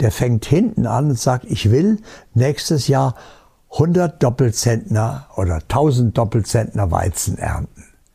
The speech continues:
Jetzt weiß er, ich darf keine Kartoffeln setzen, auch keine Rüben, ich muss jetzt Weizen. Ich brauche Saatgut also, dann weiß er, bei tausend Doppelzentner muss ich so und so viel Hektar Acker bestellen,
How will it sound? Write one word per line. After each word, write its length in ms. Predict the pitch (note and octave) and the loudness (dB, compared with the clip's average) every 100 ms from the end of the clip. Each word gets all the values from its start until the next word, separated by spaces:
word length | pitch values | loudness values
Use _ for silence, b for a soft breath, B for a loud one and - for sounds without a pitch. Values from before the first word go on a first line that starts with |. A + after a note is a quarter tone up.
| _ _ _ _ _ _ _ _ - | _ _ _ _ _ _ _ _ 0
Jetzt 320 | A2 G#2+ - | 0 2 2
weiß 300 | A2+ C#3 D3 | 2 2 2
er, 40 | D#3+ | 0
ich 120 | - | 2
darf 220 | A2+ G2 | 0 2
keine 260 | A#2+ G2+ G#2 | 0 0 0
Kartoffeln 680 | G2 D#2 A#2+ C3 G3 F3 E3+ B B | -2 0 0 0 -2 -2 -6 B B
setzen, 480 | - - E3+ - D#3+ | -4 -2 -2 0 -2
auch 200 | - G#2+ | 0 0
keine 260 | - G#2+ G2+ | 2 2 4
Rüben, 380 | G2 C#3 F3+ G#3+ | 4 2 2 0
ich 220 | F#3 - | -2 2
muss 320 | B2 D3 - | 2 2 -2
jetzt 300 | D3+ C#3+ - | -2 -4 -4
Weizen. 520 | E2 - G#2+ - F2 D#2+ B B | -2 0 0 -2 -4 -6 B B
Ich 160 | - - | -6 -2
brauche 400 | A2 G#2 - F#2 | 0 0 0 0
Saatgut 720 | F2+ A2 D#3+ - - G#3+ G#3 | 2 2 0 -4 -2 -2 -2
also, 440 | - F3+ F#3 F#3+ F3 B B B | -2 0 2 0 0 B B B
dann 300 | C3 D3+ E3 | 0 2 2
weiß 340 | C3 C#3 D3 E3+ | 2 2 0 0
er, 220 | D#3+ D#3+ - | -2 -4 -2
bei 160 | A#2+ | -2
tausend 540 | G#2 - C#3+ C#3+ C3 A2 | 0 0 0 0 0 0
Doppelzentner 600 | D3 D#3+ C3 D#3 D3+ C3+ | 0 0 0 -2 0 2
muss 240 | A#2+ A2+ | 4 4
ich 140 | A2 F2 | 2 2
so 260 | - D3 | 2 2
und 180 | E3 D3+ | 2 0
so 200 | - C3+ | 0 0
viel 260 | A#2 C3+ A2 | 2 0 2
Hektar 460 | A2 A2+ - G#2 - | 2 0 -2 -2 0
Acker 300 | B2+ F#3+ F3+ | -2 0 0
bestellen, 720 | A3+ - - F3+ A3 D4 | -2 -4 0 0 2 0